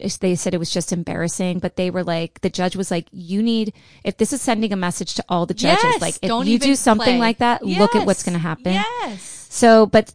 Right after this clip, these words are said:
Speaker 1: th-, she did appeal and they took the picture out, but she still had to write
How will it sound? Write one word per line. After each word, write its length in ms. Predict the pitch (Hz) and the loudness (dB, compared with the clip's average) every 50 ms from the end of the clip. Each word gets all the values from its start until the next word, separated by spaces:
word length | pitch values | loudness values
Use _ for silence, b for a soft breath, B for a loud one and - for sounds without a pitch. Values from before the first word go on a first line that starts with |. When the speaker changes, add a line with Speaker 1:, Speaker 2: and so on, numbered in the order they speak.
| - | -4
Speaker 1:
th-, 100 | - 220 | -2 -2
she 160 | - - 233 | 0 0 0
did 200 | 190 233 233 220 | 4 4 4 4
appeal 580 | 233 - 233 - - - 226 208 202 202 202 202 | 4 0 -2 -4 -4 -2 0 2 4 6 6 4
and 160 | - - 196 190 | 4 2 0 -2
they 60 | 190 | -2
took 300 | 180 - - 202 185 - | -2 -2 -2 -2 -2 0
the 160 | - 190 175 - _ _ | 0 -2 -2 -2 _ _
picture 420 | - - 208 185 - - - 180 - - | -6 -6 -4 -4 -4 -4 -6 -6 -6 -6
out, 260 | - 175 170 185 202 - | -4 0 0 0 2 0
but 120 | 208 - | -2 -2
she 120 | - - 180 | -2 -4 -4
still 280 | - - - 196 190 | -6 -4 -2 -2 -2
had 180 | 170 170 185 - | -2 -4 -6 -6
to 120 | - 190 175 | -6 -6 -6
write 400 | 165 175 160 160 165 165 - | -4 -4 -2 -2 -2 -4 -6